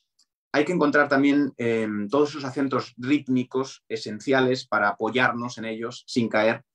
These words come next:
en la musicalización excesiva, ¿no? Y, pues, un ejemplo clarísimo, ¿no? Ese inicio del soneto, eh, de Lope de Vega, archiconocido, en el que define el amor, en el que empieza diciendo "desmayarse, atreverse, estar furioso".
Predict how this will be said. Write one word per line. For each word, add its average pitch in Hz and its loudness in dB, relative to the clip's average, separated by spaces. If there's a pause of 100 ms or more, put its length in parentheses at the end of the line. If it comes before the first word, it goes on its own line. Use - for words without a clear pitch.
(140)
en 127 4
la 127 4
musicalización 110 -2
excesiva, 95 -8
¿no? 120 -8 (360)
Y, 104 0
pues, 95 -8
un 113 0
ejemplo 110 0
clarísimo, 113 0
¿no? 113 0
Ese - -4
inicio 120 2
del 113 0
soneto, 110 -6 (280)
eh, 104 -4
de 104 -2
Lope 113 2
de 107 0
Vega, 110 2
archiconocido, 107 0
en 107 -2
el 104 -6
que 101 -2
define 120 -2
el 113 0
amor, 117 2 (260)
en 98 -8
el 101 -8
que 104 -6
empieza 127 0
diciendo 120 0
"desmayarse, 107 -2
atreverse, 104 -6
estar 117 -2
furioso". 113 -4